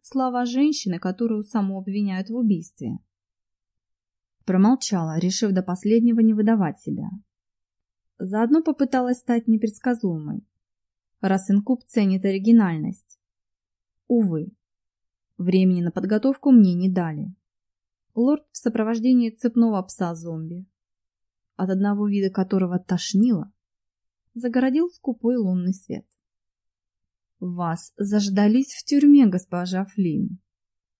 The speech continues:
с прежней чуть насмешливой вежливостью напомнил бывший клиент. «Полагаю, если я откажусь туда уйти, вы спустите пёсика»,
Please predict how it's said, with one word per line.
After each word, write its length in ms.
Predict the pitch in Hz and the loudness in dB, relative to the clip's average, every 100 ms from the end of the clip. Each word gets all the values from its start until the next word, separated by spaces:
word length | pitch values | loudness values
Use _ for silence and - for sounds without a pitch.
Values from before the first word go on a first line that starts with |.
| _ _ | _ _
с 100 | - | -20
прежней 460 | _ 185 175 170 165 | _ -2 -2 -4 -8
чуть 240 | - 185 | -8 -10
насмешливой 680 | 180 180 - 165 - 180 180 | -8 -6 -6 -6 -8 -8 -6
вежливостью 640 | 190 262 277 269 262 - 254 | -2 -2 0 -2 -4 -2 0
напомнил 460 | 226 180 185 202 | 0 0 0 0
бывший 360 | 190 165 - 185 | -2 -6 -6 -6
клиент. 500 | 202 202 170 - - _ _ _ _ _ _ _ _ _ _ _ _ _ _ | -2 -2 -2 -8 -12 _ _ _ _ _ _ _ _ _ _ _ _ _ _
«Полагаю, 520 | 240 269 269 330 320 | 2 2 2 4 4
если 320 | 277 285 277 | 4 0 -2
я 320 | 269 262 262 | 0 0 0
откажусь 640 | 262 262 - 277 262 277 262 | 0 -2 0 0 0 -4 -2
туда 320 | 262 226 240 | 0 2 2
уйти, 400 | 247 233 - 339 | 2 -2 0 2
вы 320 | 294 233 277 | 2 2 0
спустите 560 | 285 - 247 - 254 320 | -2 -2 0 0 0 0
пёсика», 720 | 269 190 - 165 - 151 | 0 0 -2 -10 -8 -10